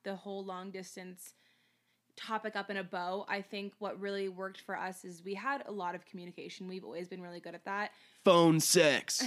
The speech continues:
Speaker 1: <laughs> No, we actually never had
Speaker 2: No,
Speaker 1: phone
Speaker 2: we,
Speaker 1: sex.
Speaker 2: we didn't have phone sex,
Speaker 1: Do you know what's
Speaker 2: actually.
Speaker 1: so funny is a lot of my friends are like,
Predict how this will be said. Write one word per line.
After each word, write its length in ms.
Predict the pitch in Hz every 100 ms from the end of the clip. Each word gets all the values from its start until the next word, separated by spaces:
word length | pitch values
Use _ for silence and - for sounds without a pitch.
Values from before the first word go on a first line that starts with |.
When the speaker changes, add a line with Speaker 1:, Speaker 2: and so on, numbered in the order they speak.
| 214
Speaker 1:
<laughs> 120 | 185
No, 220 | 247 294 254 - - 294
we 100 | 311
actually 260 | 392 762 622
never 240 | 262 294
had 200 | 285 -
Speaker 2:
No, 60 | 113
Speaker 1:
phone 220 | 226 320
Speaker 2:
we, 60 | 135
Speaker 1:
sex. 180 | 123
Speaker 2:
we 120 | 127 120
didn't 200 | 120 110
have 160 | 101
phone 180 | 98 95
sex, 180 | 95 92
Speaker 1:
Do 40 |
you 60 | 349
know 60 | 480
what's 120 | -
Speaker 2:
actually. 140 | 339
Speaker 1:
so 40 | 330
funny 280 | 262 311 339
is 120 | 254
a 60 | 269
lot 200 | 233 262
of 80 |
my 120 | 311 330
friends 280 | 285 262
are 80 | 262
like, 260 | 233 208